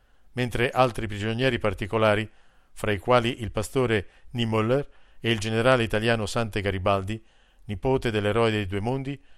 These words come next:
sono stati avviati verso la frontiera svizzera per ammazzarli o per usarli come merce di scambio, di ricatto. Anche per i sacerdoti, e non soltanto per gli ostaggi importanti,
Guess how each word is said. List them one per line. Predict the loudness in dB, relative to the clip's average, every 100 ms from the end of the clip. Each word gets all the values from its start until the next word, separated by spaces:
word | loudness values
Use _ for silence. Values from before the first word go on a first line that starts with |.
| -20 -14
sono | -6 -4
stati | 2 2 0 -2
avviati | -4 2 2 2 0 -10 -14 -20 -2
verso | -2 0 0
la |
frontiera | 0 -2 -2 -2
svizzera | -2 -4 -4 -4 -4 -8 -20 -20 _ _ _ -20 -2
per | 0
ammazzarli | 0 0 0 -2 -4 -8 -12 -20 -20 _ _ -20 -6
o | -2
per | -2
usarli | 0 4 4 2 -6
come | -6 -4
merce | -2 -2 -4
di | -6
scambio, | -4 -4 -4 -6 -8 -12 -20 -20
di | -6 -2
ricatto. | 0 0 -2 -4 -14 -16 -20 -20 -20 _ -20 _ -10 2
Anche | 2 2 -2
per | -2
i | -2
sacerdoti, | -2 -2 0 0 0 -4 -8 -12 _ -20 _ -8
e | -4
non | -2
soltanto | -4 2 2 2 -2
per | -4 -4
gli |
ostaggi | -4 0 0 -2
importanti, | -6 -6 -2 -2 -2 -10